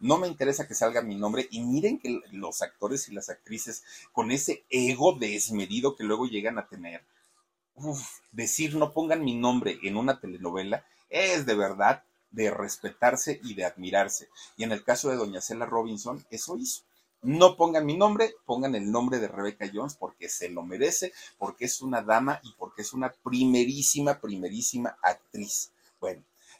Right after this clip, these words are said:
Rebeca estuvo hospitalizada, de hecho duró por ahí diez días en el A B C, le cayó también una infección en, en los pulmones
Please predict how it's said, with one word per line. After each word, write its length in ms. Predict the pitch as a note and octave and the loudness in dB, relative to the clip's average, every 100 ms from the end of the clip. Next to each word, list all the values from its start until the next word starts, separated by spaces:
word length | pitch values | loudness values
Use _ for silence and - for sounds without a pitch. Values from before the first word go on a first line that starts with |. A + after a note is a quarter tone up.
| - | 2
Rebeca 400 | C3+ E3+ - F#3 | 4 4 2 0
estuvo 380 | - - C#3 D3 | 0 -4 0 0
hospitalizada, 720 | - B2+ G#2+ G2+ - A#2+ B2+ | -2 -2 -2 2 4 6 6
de 80 | A2+ | 0
hecho 180 | E3+ | -4
duró 240 | C#3 A2 - | 2 2 4
por 140 | C#3 | 2
ahí 160 | G2+ A#2 | 2 -2
diez 320 | A#2+ B2 - | -4 -4 -6
días 320 | A#2 D#3+ D#3 | -6 -4 -4
en 120 | G2+ | -4
el 140 | F#2 F#2+ | -2 0
A 60 | |
B 100 | A2 | 2
C, 300 | A#2+ G#2 G2+ - - - | 0 -2 -4 -6 -18 -10
le 180 | - G#2 | -6 -2
cayó 280 | G2 G#2 G#2 | 0 0 0
también 300 | B2+ A#2 A2+ | -2 -2 -4
una 160 | A2 A2+ | -4 -6
infección 600 | - A2 - G#2 G#2 G#2 | -8 -8 -2 2 2 0
en, 300 | G#2 F#2+ F2+ | -6 -8 -10
en 100 | F2+ F2+ | -10 -10
los 120 | - | -10
pulmones 640 | - F#2 A2 A2+ C3+ - | -10 -2 0 0 -2 -8